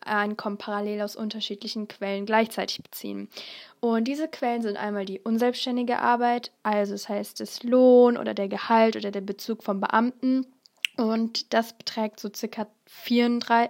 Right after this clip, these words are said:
vierundsechzig Prozent. Dann gibt es noch die Quelle selbstständige Arbeit, also unternehmerische Tätigkeiten. Das beträgt ungefähr fünf Prozent.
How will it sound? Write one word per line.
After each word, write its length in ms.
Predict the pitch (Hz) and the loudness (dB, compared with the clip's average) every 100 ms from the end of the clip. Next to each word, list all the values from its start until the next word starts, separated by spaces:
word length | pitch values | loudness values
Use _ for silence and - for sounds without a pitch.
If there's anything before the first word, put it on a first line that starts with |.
| - | -2
vierundsechzig 600 | - 226 226 226 - - | 0 2 0 -2 -8 -14
Prozent. 520 | - - 226 220 226 - - - - | -14 -8 -2 -2 -2 -8 -14 -16 -12
Dann 260 | - 220 226 | -4 0 0
gibt 160 | 226 220 | 0 -4
es 140 | - | -4
noch 160 | 208 208 | -4 -4
die 180 | 220 | -8
Quelle 560 | 214 - 220 214 208 208 | -10 -4 -2 0 -2 -4
selbstständige 720 | - 226 233 - 254 233 233 226 | -4 -2 -2 -2 -6 -4 -2 0
Arbeit, 420 | 226 226 214 - | 2 2 0 -2
also 260 | 208 202 | -6 -6
unternehmerische 800 | - 214 214 233 269 262 262 254 | -6 -6 -2 2 2 4 2 2
Tätigkeiten. 800 | 240 247 240 - - 226 220 214 | 0 -2 -2 -6 -4 -2 -2 -6
Das 200 | 214 214 | -8 -10
beträgt 560 | - - - 208 202 - | -10 -8 -2 -2 -2 -6
ungefähr 320 | 214 208 - 214 | -6 -6 -4 -4
fünf 320 | - 285 277 | 2 2 2
Prozent. 560 | - 233 226 214 214 | -2 0 0 2 0